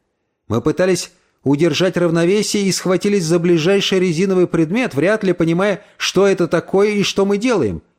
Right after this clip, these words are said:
Я обдумала всю ситуацию в деталях и считаю, что нас следует простить, мы были совсем дети, к тому же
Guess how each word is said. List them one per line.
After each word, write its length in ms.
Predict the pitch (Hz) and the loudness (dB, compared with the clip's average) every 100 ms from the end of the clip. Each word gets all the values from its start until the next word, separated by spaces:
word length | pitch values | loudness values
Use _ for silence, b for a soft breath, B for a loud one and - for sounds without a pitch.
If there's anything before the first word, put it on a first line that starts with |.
| _ _ _ _ | _ _ _ _
Я 260 | - 78 87 | -8 -4 -2
обдумала 460 | 90 90 104 107 107 | -2 -2 -2 0 -2
всю 220 | - 113 | -2 -2
ситуацию 560 | 113 107 117 120 120 | -2 -2 -2 -2 -4
в 40 | 104 | -2
деталях 520 | 110 - 110 120 - | -4 -2 -2 -2 -4
и 40 | |
считаю, 540 | 123 127 117 135 139 131 b b | -4 -4 -2 0 -2 -4 b b
что 220 | - 117 | -6 -2
нас 260 | 123 127 | -2 -4
следует 440 | - 123 123 123 - | -4 -2 0 -2 -2
простить, 580 | 117 110 - 226 233 104 | -4 -4 -6 -6 -6 -4
мы 160 | 95 | -4
были 200 | 92 104 | -2 -4
совсем 520 | - 110 - 131 123 | -2 -4 -4 -4 -4
дети, 360 | 117 220 123 101 | -2 -4 -2 -6
к 100 | - | -4
тому 200 | 117 135 | -2 0
же 200 | 135 | 0